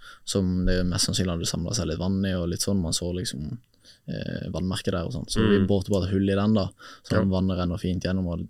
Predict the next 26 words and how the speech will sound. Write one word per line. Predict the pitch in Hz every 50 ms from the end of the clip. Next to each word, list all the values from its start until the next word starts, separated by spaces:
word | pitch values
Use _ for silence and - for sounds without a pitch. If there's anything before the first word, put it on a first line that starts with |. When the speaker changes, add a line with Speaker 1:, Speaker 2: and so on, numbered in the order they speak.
| - _
Speaker 1:
det | - 92 87 -
drenerer | - 92 92 92 90 87 90 98 98 92 90
i | 90
stedet | - - 87 101
for | 98
å | 95
bli | 92 87
liggende | 85 85 85 - 92 92 95 95
der, | 92 92
for | - - -
det | 82 90
beslaget | 180 - - - 80 78 85 87 80
var | 80 98
ikke | - -
helt | 104 - - - - -
i |
vater. | 82 90 117 127 - - - - - -
Speaker 2:
Ja. | - 101 95 90 - - - - - - - - - -
Speaker 1:
Så | - - -
da | 95 87 85 87
var | 85 82 82
det | 85 85 87 82 90
liksom | 92 - - - - - - 117 - - - _
i | - 92
orden. | 87 87 92 - - - - _ _ _ _ - -
Speaker 2:
Mm. | 113 113 110 98 92 87 90